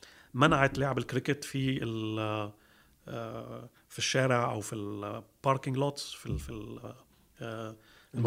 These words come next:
Speaker 1: أماكن
Speaker 2: سيارات.
Speaker 1: مواقف سيارات. آم، وإن فقط يو-، آه، اللعب يتم في أماكن رسمية.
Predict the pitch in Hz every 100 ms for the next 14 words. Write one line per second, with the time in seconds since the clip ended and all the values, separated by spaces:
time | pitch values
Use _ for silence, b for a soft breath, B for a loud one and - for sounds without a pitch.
0 | 117 120 120 110 104 101 104 131 123 -
1 | - 120 135 147 - B B B B -
2 | 131 120 117 117 113 117 113 110 - -
3 | - 120 120 - - 151 147 - 143 151
4 | 131 135 92 - 135 123 143 123 117 139
5 | 123 120 131 113 110 - 117 98